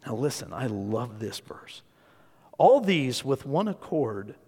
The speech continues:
that means the apostles, and they had just chosen Matthias to take Judas's place. So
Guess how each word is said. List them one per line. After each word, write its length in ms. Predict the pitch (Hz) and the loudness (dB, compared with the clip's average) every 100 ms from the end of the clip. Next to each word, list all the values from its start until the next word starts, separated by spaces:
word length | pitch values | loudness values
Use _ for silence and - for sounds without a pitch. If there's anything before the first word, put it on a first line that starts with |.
| _ | _
that 180 | - 135 | -6 -4
means 480 | 151 139 127 131 - - | -2 -4 -4 -10 -12 -6
the 100 | 139 | -4
apostles, 760 | 127 - 160 147 - 107 127 | -4 -2 -2 0 -4 -6 -8
and 80 | 127 | -6
they 100 | 123 | -4
had 140 | 123 | -4
just 220 | 120 160 - | -6 -8 -6
chosen 400 | 170 180 185 190 | -6 -4 -6 -6
Matthias 680 | 180 - 151 117 95 - - - - - | -8 -4 -2 -2 -4 -6 -10 -16 -20 -10
to 120 | - | -6
take 380 | 135 - 156 156 | -4 -2 -2 -4
Judas's 560 | 123 147 160 170 - 175 | -6 -4 -2 -4 -8 -10
place. 560 | - 123 113 - - - - - _ _ _ | -6 -4 -4 -6 -12 -14 -18 -20 _ _ _
So 440 | - - 147 101 | -10 4 4 4